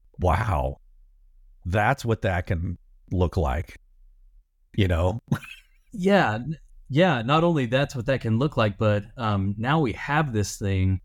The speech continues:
Speaker 2: and what a, what a responsibility I have now to make sure that other people hear this. 'Cause, I mean, it's
Speaker 1: Yeah.
Speaker 2: important what he said and what
Speaker 1: Yeah.
Speaker 2: he did that day, I feel like was really important.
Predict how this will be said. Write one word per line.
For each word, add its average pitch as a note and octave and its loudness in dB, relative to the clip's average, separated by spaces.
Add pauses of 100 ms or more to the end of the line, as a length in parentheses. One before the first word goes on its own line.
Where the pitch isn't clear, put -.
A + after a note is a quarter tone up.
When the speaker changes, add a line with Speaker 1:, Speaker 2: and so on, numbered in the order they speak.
(460)
Speaker 2:
and G#2+ 2
what A#2+ 2
a, A2 2 (400)
what A2+ 0
a A2+ 2
responsibility A2 0
I G#2 2
have G#2 2
now G2+ 4
to F#2+ -2 (320)
make G2+ 4
sure A2 2
that G#2+ 0 (160)
other A#2 2
people G2 2
hear A#2 4
this. F2 0
'Cause, - -2
I G#2 2
mean, F#2 4
it's A#2+ -4
Speaker 1:
Yeah. A#2 2
Speaker 2:
important G#2 2 (180)
what G#2+ -2
he A2 0
said A2+ 2
and G2+ -2
what G2+ 4
Speaker 1:
Yeah. F2 6
Speaker 2:
he G2 2
did A2 2
that F#2+ 4
day, F#2 2 (640)
I G#2+ 2
feel A2+ 0
like G2+ 4
was G#2 2
really A2 4
important. G2+ 0